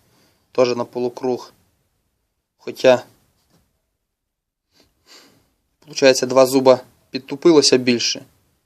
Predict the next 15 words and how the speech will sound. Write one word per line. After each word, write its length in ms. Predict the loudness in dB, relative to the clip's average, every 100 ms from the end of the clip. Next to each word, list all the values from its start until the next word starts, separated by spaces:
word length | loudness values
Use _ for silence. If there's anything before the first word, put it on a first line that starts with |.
| _ -20
І 80 |
все, 260 | -10 0 0
фрезу 300 | 0 -2 -2
на 100 | -2
переточку, 720 | 0 0 2 0 0 -6 -20 _ _ _ -16
на 100 | -12
заточку 440 | -6 -4 -4 -8
точніше, 460 | -10 -10 -10 -8 -8
бо 300 | -8 -8 -10 _ _ _ _ _ _ _ _ _ _ _ _ _ _ _ _ _ -18 -14
<clears throat> 0 |
вони 420 | -8 -6 -2 0 2
вищі, 480 | 0 0 0 0
чим 280 | -2 -4 -6 -10 _ _ -20 -20 -20 _ _ _ _ _ _ _ _ _ _ -20 -20 -20 _ _ _ -20 -14 -14 -12
остальних 500 | -12 -4 -2 0 -2
два. 280 | 0 -4